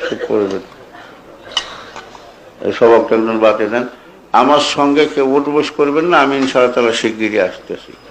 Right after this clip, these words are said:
হালকা হয় নাই, জিকির হয় নাই। এই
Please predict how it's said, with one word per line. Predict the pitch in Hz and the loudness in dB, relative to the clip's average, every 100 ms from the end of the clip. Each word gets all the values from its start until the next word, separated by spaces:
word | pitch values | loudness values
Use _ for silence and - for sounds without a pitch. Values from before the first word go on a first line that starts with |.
| - - - - - - | -20 -20 -20 -20 -20 -8
হালকা | 98 104 104 110 | -2 0 2 2
হয় | 110 | 2
নাই, | 113 113 | 0 -2
জিকির | 104 104 104 98 | -4 -4 -4 -4
হয় | 95 107 | -2 -2
নাই। | 120 123 - - - - - - - | -2 -4 -8 -20 -20 -20 -20 -20 -8
এই | - 104 | -2 0